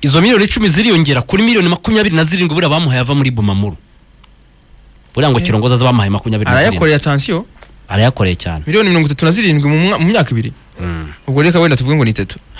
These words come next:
Speaker 2: Akaba rero ari umukinnyi bari bakeneye, bamaze kujya muri ino ekipe. Ubwo ibindi kuri Polisi turagenda tubigarukaho,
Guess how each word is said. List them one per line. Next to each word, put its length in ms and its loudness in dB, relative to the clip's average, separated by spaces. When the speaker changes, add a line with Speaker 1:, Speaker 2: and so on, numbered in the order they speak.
Speaker 2:
Akaba 220 2
rero 100 4
ari 80 2
umukinnyi 300 2
bari 140 4
bakeneye, 540 0
bamaze 260 0
kujya 160 0
muri 120 2
ino 80 2
ekipe. 300 -2
Ubwo 300 0
ibindi 540 2
kuri 180 -4
Polisi 220 2
turagenda 260 -2
tubigarukaho, 540 -2